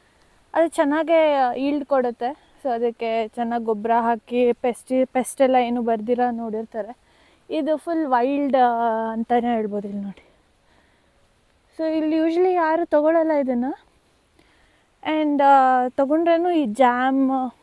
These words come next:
ಮತ್ತೆ ಮಾರ್ಮಲೇಡ್ ಅಂತ ಎಲ್ಲ ಬರುತ್ತಲ್ಲ, ಅದಕ್ಕೆ ಯೂಸ್ ಮಾಡ್ತಾರೆ. And ಮಿಕ್ಕಿದೆಲ್ಲ ಹಿಂಗ್ ಬಿದ್ದು ಎಲ್ಲ ಕೊಳ್ತೋಗುತ್ತೆ.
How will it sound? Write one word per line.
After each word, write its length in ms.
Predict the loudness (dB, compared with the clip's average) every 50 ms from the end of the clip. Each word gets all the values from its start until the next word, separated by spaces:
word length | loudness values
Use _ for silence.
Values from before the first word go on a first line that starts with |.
| -8 -8
ಮತ್ತೆ 600 | -8 -4 0 0 0 2 2 0 0 -2 -6 -10 _ _ _ _ _ _ _ _ _ _ _ _ _ _ _ _ _ -2
ಮಾರ್ಮಲೇಡ್ 580 | 0 2 2 4 4 2 2 4 6 6 6 4
ಅಂತ 180 | 2 2 2 2 2
ಎಲ್ಲ 140 | 4 4 4
ಬರುತ್ತಲ್ಲ, 480 | 4 2 0 0 -2 -2 -2 0 0 0 -2 -2
ಅದಕ್ಕೆ 300 | -4 -6 -6 -6 -4 -2
ಯೂಸ್ 200 | -2 -2 0 0
ಮಾಡ್ತಾರೆ. 640 | -2 -2 -2 -4 -6 -8 -8 -6 -4 -4 -4 -6 -8 _ _ _ _ _ _ _ _ _ _ _ _ _ _ _ _ _ _ _ _ _ _ _ _ -4
And 160 | -2 0 0
ಮಿಕ್ಕಿದೆಲ್ಲ 480 | 0 0 0 2 4 6 6 8 8 6 6
ಹಿಂಗ್ 300 | 4 4 0 0 0 0
ಬಿದ್ದು 380 | 0 0 -2 -2 2 4 4 4
ಎಲ್ಲ 140 | 4 4 0 0
ಕೊಳ್ತೋಗುತ್ತೆ. 840 | 2 2 2 2 2 2 0 2 2 4 2 2 0 -2 -6 -6